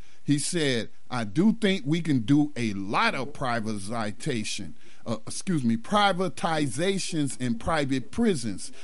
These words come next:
It seems to work a lot better," he said in March, while Hillary Clinton has called for all private prisons to be shuttered. Federal contractors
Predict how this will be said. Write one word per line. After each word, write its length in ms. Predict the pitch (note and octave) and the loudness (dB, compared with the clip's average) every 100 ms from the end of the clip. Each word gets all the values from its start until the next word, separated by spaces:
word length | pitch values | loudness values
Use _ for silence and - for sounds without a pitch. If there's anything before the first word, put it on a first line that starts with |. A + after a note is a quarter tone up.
| - | -4
It 160 | A3+ A3+ | 0 2
seems 640 | - D#4+ D#4+ E3 D#3 - | 2 4 4 4 2 2
to 140 | - | 2
work 440 | A3+ G#3 A3 B2 C3+ | 2 4 2 2 -2
a 80 | |
lot 460 | A2+ B2 C#3 C#3 F#2+ | -2 0 0 -2 -2
better," 460 | B2+ C3+ G#2 F2+ - - - | -2 0 -2 -4 -6 -8 0
he 140 | B2+ | 0
said 420 | A#2+ - C3+ B2 | 0 0 2 2
in 140 | A#2 A2 | 2 2
March, 560 | A#2+ E3 B2 C3+ - - - | 2 2 0 0 -4 -6 -6
while 240 | A#2 B2+ A#2 | -2 0 2
Hillary 360 | D#3+ E3 D3+ | 2 4 4
Clinton 380 | B2 A3 A3 D#3+ | 2 2 0 0
has 260 | D3 C#3 C3 | 0 0 -2
called 380 | - F#3 F3 - | 2 2 2 2
for 160 | F#3 | 0
all 280 | D3 F#3+ F#3 | 4 4 4
private 440 | - D#3+ C3+ A#2 A2 | 2 0 2 0 0
prisons 380 | C#3 A#2 B2 A2+ | 0 0 0 -2
to 100 | B2 | -2
be 200 | G#2+ A#2+ | 0 0
shuttered. 540 | A2+ - F#3 A2+ E2+ - - - - - - - | 0 0 0 0 -4 -8 -8 -8 -8 -8 -8 2
Federal 460 | G3 A#3+ C4 A#3+ | 4 4 4 4
contractors 1120 | A#3 A3 G#3+ F3+ C#3 D3 A#2+ - F2 - - | 4 2 2 0 0 -2 -2 -4 -6 -6 -6